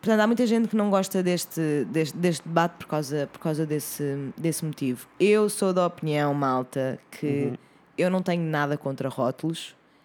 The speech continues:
Speaker 1: porque eu acho que rótulos, ahm,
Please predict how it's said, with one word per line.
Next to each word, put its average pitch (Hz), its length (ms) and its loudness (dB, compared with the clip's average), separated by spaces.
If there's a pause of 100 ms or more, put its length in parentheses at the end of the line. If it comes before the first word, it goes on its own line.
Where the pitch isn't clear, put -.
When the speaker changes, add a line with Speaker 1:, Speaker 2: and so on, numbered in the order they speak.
(360)
Speaker 1:
porque 170 260 -2
eu 156 160 2
acho 143 360 -4
que 143 380 -4 (640)
rótulos, 147 800 -4 (600)
ahm, 131 880 -2